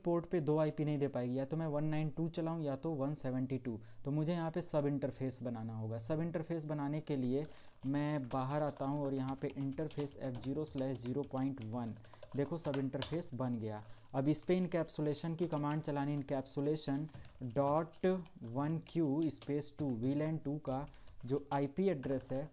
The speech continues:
गाइस, अ, आईपी एड्रेस वो वन नाइन टू डॉट वन सिक्स एट डॉट ज़ीरो डॉट वन, टू फ़ाइव फ़ाइव टू फ़ाइव फ़ाइव टू फ़ाइव फ़ाइव ज़ीरो, और no shutdown की ज़रूरत नहीं क्योंकि ये already सब,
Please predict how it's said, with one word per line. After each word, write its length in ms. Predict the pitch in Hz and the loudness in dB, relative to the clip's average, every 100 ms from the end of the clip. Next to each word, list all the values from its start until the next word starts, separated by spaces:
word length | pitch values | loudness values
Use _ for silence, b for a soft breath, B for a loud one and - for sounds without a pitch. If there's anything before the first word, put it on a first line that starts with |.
| - | -6
गाइस, 400 | 123 131 123 - - B B B - | -2 -2 -2 -8 -12 B B B -6
अ, 320 | 127 127 123 - | -2 -2 -2 -4
आईपी 440 | 135 147 147 160 165 | -2 -2 0 -2 0
एड्रेस 540 | 131 113 127 147 - B B - 123 | 0 0 0 0 -4 B B -10 -4
वो 160 | 135 | 0
वन 240 | 151 147 147 | 2 2 2
नाइन 260 | 143 139 | 0 -2
टू 200 | 139 147 | -2 -2
डॉट 180 | 147 143 | 0 0
वन 200 | 135 139 | 0 -2
सिक्स 300 | 143 135 143 | -4 -4 -2
एट 100 | 139 | -2
डॉट 180 | 139 135 | 0 -2
ज़ीरो 280 | 123 127 127 | -2 -2 0
डॉट 260 | 131 123 | -2 -2
वन, 340 | 123 127 139 160 143 | -2 0 0 -4 -2
टू 160 | 156 | -2
फ़ाइव 260 | 156 127 123 | 0 -2 -2
फ़ाइव 280 | 127 127 135 | -2 -4 -4
टू 120 | 135 | -6
फ़ाइव 240 | 131 127 123 | -6 -4 -4
फ़ाइव 260 | 127 131 131 | -4 -6 -4
टू 100 | 131 | -6
फ़ाइव 220 | 123 123 | -6 -6
फ़ाइव 240 | 120 123 117 | -6 -6 -6
ज़ीरो, 480 | 110 139 143 127 147 B B B - | -2 0 2 0 -2 B B B -4
और 320 | 131 135 135 | 2 4 4
no 340 | 135 - 151 160 | 2 0 2 2
shutdown 500 | 170 160 151 151 156 | 2 2 2 2 2
की 80 | 143 | 2
ज़रूरत 300 | 139 147 151 | 2 2 2
नहीं 120 | 139 | 0
क्योंकि 260 | 135 131 | -2 0
ये 100 | 143 | 0
already 400 | 135 131 127 139 | 2 2 2 0
सब, 280 | 139 131 - | -2 -4 -4